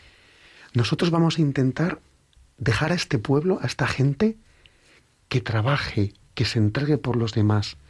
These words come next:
Y a nosotros, como sacerdotes, nos toca darles la parte espiritual y, a ser posible, molestarles lo menos posible y posibilitar que esto sea un momento de encuentro con el Señor para ellos".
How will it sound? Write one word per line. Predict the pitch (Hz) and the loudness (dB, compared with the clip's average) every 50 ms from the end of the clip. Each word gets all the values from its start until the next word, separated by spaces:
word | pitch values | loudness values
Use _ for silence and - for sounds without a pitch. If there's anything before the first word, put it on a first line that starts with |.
| - - - - - - - - - - | -20 -20 -18 -18 -16 -18 -18 -20 -16 -8
Y | - 107 | -2 0
a | 123 120 | 0 2
nosotros, | 120 120 - - 185 180 - 262 254 - | 2 0 0 -2 -4 -4 -4 -4 -4 -2
como | - 151 139 | 0 0 0
sacerdotes, | 135 - 143 - - 135 127 156 156 - 175 | 0 0 -2 -2 -2 0 0 0 0 0 2
nos | 165 143 - | 0 0 0
toca | - 151 - 151 139 | -2 -2 -2 -2 -2
darles | 139 - 151 147 - | -2 -2 -6 -6 -6
la | 143 113 - | -6 -6 -6
parte | 135 135 - - 147 | -6 -8 -6 -6 -8
espiritual | - - - 110 113 110 110 - 120 120 123 120 - - - - - - | -8 -6 -2 -2 -2 -2 -2 -4 -4 -2 -2 -2 -4 -8 -18 -14 -6 -2
y, | 147 123 | 0 0
a | 113 | 0
ser | - - 175 165 | 0 -2 -4 -4
posible, | - 160 - - - 165 151 175 180 185 202 190 - - - _ _ _ _ _ _ - - _ _ _ _ _ _ _ _ - - _ _ _ _ _ - | -4 -6 -4 0 0 2 2 4 4 2 2 0 -6 -16 -20 _ _ _ _ _ _ -20 -20 _ _ _ _ _ _ _ _ -20 -20 _ _ _ _ _ -2
molestarles | 139 117 117 113 113 107 - - - 143 147 151 151 151 - - - - - | 0 2 2 2 0 -2 -4 -4 -4 -6 -4 -4 -8 -8 -8 -12 -14 -12 -6
lo | - 107 101 92 87 | -2 -2 -2 -2 -2
menos | 110 123 120 117 117 117 - - - - - - - _ _ | -4 -4 -4 -4 -6 -8 -8 -10 -10 -10 -14 -20 -20 _ _
posible | - - - - - - 98 92 85 87 85 82 82 - - - - - - - - _ - | -20 -16 -14 -8 -4 -2 -2 -4 -4 -8 -10 -10 -12 -12 -16 -20 -20 -20 -20 -20 -14 _ -2
y | 123 | -2
posibilitar | 107 - 117 107 - 120 104 107 104 110 104 127 123 135 - - - - - - - _ - | -2 0 -2 -2 0 0 2 2 2 0 0 0 -2 -2 -4 -8 -18 -20 -20 -20 -20 _ -2
que | - 120 | -2 -2
esto | 110 - - 131 | -2 0 -2 -2
sea | - - 139 127 | -2 0 0 2
un | 131 | 4
momento | 127 120 117 123 127 135 139 147 156 156 - - - - - - | 4 4 4 2 2 2 0 -2 -2 -2 -6 -20 -20 -20 -14 -4
de | - 110 | 0 0
encuentro | 104 101 - 110 113 113 113 117 - | 0 2 2 0 -2 0 -2 -4 -2
con | - 107 98 | 0 0 0
el | 101 98 92 92 | 2 0 0 -2
Señor | - - 98 92 98 92 | -2 -2 -2 0 0 -2
para | - - 92 87 90 | -2 -2 -2 0 2
ellos". | 95 92 87 | 0 0 0